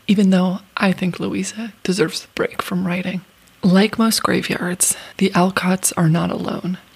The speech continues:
The path is called Author's Ridge because they're surrounded by their community of friends and neighbors, who also just happen to be famous authors.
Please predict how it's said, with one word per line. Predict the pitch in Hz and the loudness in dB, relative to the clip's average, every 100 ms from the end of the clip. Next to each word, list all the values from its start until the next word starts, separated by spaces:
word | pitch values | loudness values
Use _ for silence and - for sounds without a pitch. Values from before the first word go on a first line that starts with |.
| _ | _
The | 202 | -4
path | 196 202 196 190 | 0 0 0 0
is | 196 | 0
called | - 175 - | 2 0 2
Author's | 185 165 175 180 - | 0 2 0 -2 -4
Ridge | - - - - - - - - | -6 -6 -6 -8 -8 -20 -20 -4
because | 190 190 190 | -2 0 0
they're | 190 | 0
surrounded | - 175 175 180 180 170 | 0 2 2 2 0 -2
by | 180 | -2
their | 170 170 | -2 -2
community | - 180 180 175 175 | 2 4 6 4 2
of | 170 | 0
friends | - 180 180 180 175 - - | 0 2 4 2 0 -2 0
and | 165 | 2
neighbors, | 170 170 - 226 - - - - - - _ _ _ | 4 0 -4 -10 -12 -14 -18 -20 -20 -20 _ _ _
who | 196 185 | 0 4
also | 170 160 180 | 2 4 2
just | 165 180 - | 0 -2 -6
happen | 196 - 180 | -6 -4 -4
to | - | -4
be | - | -6
famous | - 196 160 - | -4 -4 -6 -6
authors. | 180 - - - - | -8 -10 -12 -12 -14